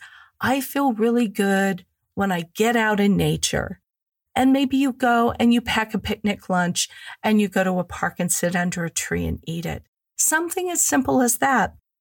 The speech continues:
because Venus wants us to indulge in the beautiful things of the physical body and the physical world.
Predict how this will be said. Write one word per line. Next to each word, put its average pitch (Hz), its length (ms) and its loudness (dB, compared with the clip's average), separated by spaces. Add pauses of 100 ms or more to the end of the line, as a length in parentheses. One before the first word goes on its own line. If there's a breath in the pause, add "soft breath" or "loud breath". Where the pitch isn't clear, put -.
(120)
because 247 260 0
Venus 262 540 2
wants 262 280 2
us 269 140 -2
to 262 180 0
indulge 220 680 2
in 208 160 2
the 214 80 2
beautiful 208 640 -2 (140)
things 165 500 -2
of 175 100 -8
the 190 100 -4
physical 208 500 -2
body 170 400 -2
and 170 120 -4
the 165 60 -8
physical - 480 -4
world. 160 460 -6